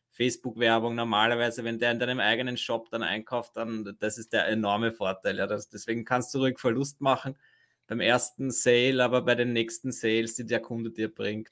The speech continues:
das, äh, da kriegst du es wieder rein. Und das haben wir halt bei Amazon nicht, das ist halt einfach so, aber das ist für mich auch irgendwie so das größte Problem, ja, wenn ich jetzt diese Daten bekommen würde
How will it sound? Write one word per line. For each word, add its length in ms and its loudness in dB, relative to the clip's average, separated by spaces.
das, 300 -4
äh, 160 -4
da 100 -2
kriegst 280 -2
du 40 -2
es 100 -4
wieder 200 8
rein. 220 4
Und 100 0
das 120 2
haben 200 4
wir 100 10
halt 180 8
bei 100 8
Amazon 520 2
nicht, 400 2
das 120 -6
ist 420 -4
halt 260 4
einfach 400 2
so, 260 -2
aber 160 6
das 160 -4
ist 140 -4
für 100 0
mich 220 4
auch 120 10
irgendwie 260 6
so 100 -2
das 200 -2
größte 340 4
Problem, 600 0
ja, 160 2
wenn 300 2
ich 240 -2
jetzt 280 0
diese 280 0
Daten 520 4
bekommen 580 0
würde 560 8